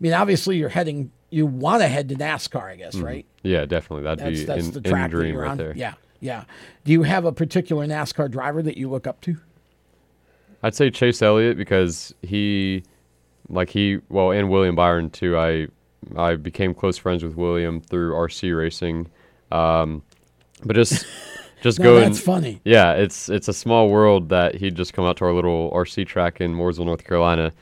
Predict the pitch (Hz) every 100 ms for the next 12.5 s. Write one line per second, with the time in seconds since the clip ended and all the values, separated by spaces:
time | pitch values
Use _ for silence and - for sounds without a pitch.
0 | _ - 214 240 330 226 240 175 233 240
1 | 214 180 185 175 165 147 160 - 147 147
2 | 117 151 127 117 104 - 147 107 87 -
3 | 104 - - 64 92 101 113 87 110 131
4 | 92 87 247 311 220 101 - 95 107 110
5 | 80 78 - 82 110 123 151 190 247 214
6 | 143 127 107 220 254 127 107 98 - -
7 | 92 - 98 87 78 95 92 - - _
8 | 110 92 - 135 135 123 104 104 110 117
9 | 113 104 110 107 95 101 95 87 - -
10 | - 87 85 92 90 76 90 - 92 87
11 | 82 78 78 156 139 92 90 82 - 80
12 | 78 78 76 76 78